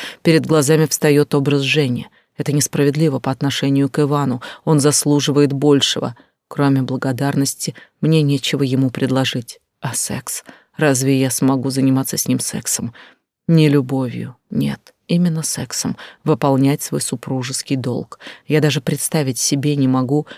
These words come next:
чтоб он меня поцеловал. Я при этом ощущаю неприязнь, отторжение.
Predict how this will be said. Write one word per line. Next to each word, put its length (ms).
чтоб 300
он 160
меня 260
поцеловал. 720
Я 160
при 160
этом 200
ощущаю 480
неприязнь, 840
отторжение. 880